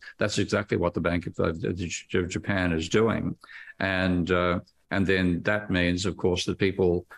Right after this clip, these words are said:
who buy Japanese government bonds get a lower rate of return than if they buy American government bonds or European bonds. So they're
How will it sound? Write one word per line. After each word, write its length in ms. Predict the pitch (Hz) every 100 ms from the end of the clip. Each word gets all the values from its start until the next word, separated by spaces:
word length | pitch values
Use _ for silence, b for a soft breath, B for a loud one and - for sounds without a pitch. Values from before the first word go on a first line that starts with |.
| B _
who 180 | 101 95
buy 340 | 85 95 92
Japanese 640 | 87 98 90 92 87 87 -
government 360 | 92 92 85
bonds 260 | 95 95 90
get 160 | 92
a 40 | 85
lower 280 | 87 90 87
rate 240 | 90 90
of 100 | 85
return 580 | 87 - 95 90 87 90 B -
than 120 | 95
if 180 | 98 -
they 160 | 90 85
buy 460 | 85 82 85 85 -
American 720 | 90 90 113 113 - 80 80 -
government 420 | - 82 87 82
bonds 420 | - 82 92 110 95
or 320 | 85 85 92
European 680 | 95 92 90 - 110 104 78
bonds. 500 | 78 85 55 - - B B -
So 260 | 110 101
they're 360 | 95 95 90